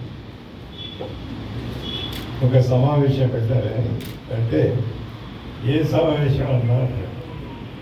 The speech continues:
చాలా సమస్యలు ఉన్నాయి, దాదాపు రెండు మాసాల నుంచి మన వాళ్ళను కలుసుకోలేకపోయినాను.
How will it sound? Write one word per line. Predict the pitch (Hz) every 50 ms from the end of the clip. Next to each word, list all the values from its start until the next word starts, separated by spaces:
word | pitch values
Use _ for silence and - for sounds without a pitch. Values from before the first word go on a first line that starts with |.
| - - - - - - - - - - - - - - - - - - - - - - - - -
చాలా | 127 - 151 160 160 156
సమస్యలు | - 147 143 147 147 143 143 127 123
ఉన్నాయి, | 123 127 117 131 156 156 - - - - - - - - - - - - - - - - - - - - - - - - - - - - 120
దాదాపు | 127 135 135 139 139 135 131 123
రెండు | 131 127 120 123 127 127 127 127
మాసాల | 123 127 127 123 - 139 131
నుంచి | 123 120 123 120 117 - 143 131 117 98 - - - - - - - - - - - - - - - - - - - - - - - - - - - - - - - -
మన | 123 123 120 123 120 117 113 110 - - - - - - - - - - - - - - - - - - - - - - - - - - - - - -
వాళ్ళను | 120 117 127 135 - 139 135 127 127 123 117 113 120
కలుసుకోలేకపోయినాను. | 120 120 - - - - 135 131 123 120 110 - - - 110 113 107 107 120 117 - 123 113 - -